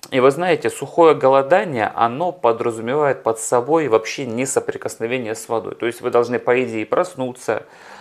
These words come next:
э, там, сходить в туалет, но вы не умываетесь, вы не моете руки, и вы в течение всего дня не соприкасаетесь с водой. Не пьёте, не умываетесь и ничего. Но так как я таскаю коробки,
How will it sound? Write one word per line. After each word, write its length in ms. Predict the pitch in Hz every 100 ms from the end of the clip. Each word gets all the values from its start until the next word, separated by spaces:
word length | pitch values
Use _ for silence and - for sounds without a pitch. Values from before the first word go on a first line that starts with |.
| - - - _
э, 160 | - 101
там, 220 | 98 95
сходить 340 | - 113 113
в 40 | -
туалет, 460 | 127 120 156 170 - _ _ -
но 320 | 123 135 107
вы 180 | 110 131
не 180 | 131 175
умываетесь, 880 | 175 127 104 104 107 113 - -
вы 120 | 113
не 140 | 117 110
моете 400 | 110 104 101 107
руки, 520 | 151 190 190 147 143 - _ _ _ _ -
и 120 | 127
вы 120 | 135
в 40 | 139
течение 380 | 127 143 127
всего 300 | 117 - 120
дня 180 | 120 151
не 100 | 147
соприкасаетесь 760 | 107 - - 113 - 117 110 -
с 120 | -
водой. 360 | 110 101 95 - _ _
Не 180 | - 110
пьёте, 760 | 104 113 147 175 180 180 175 170 _ _ _
не 480 | - 104 107 107 101
умываетесь 880 | 101 104 131 156 156 156 143 - -
и 80 | -
ничего. 500 | 104 - 104 - - - - - - -
Но 120 | 131
так 240 | 131 196
как 220 | 190 170 131
я 300 | 110 90 -
таскаю 480 | 120 143 - 180 165
коробки, 580 | - 139 101 - -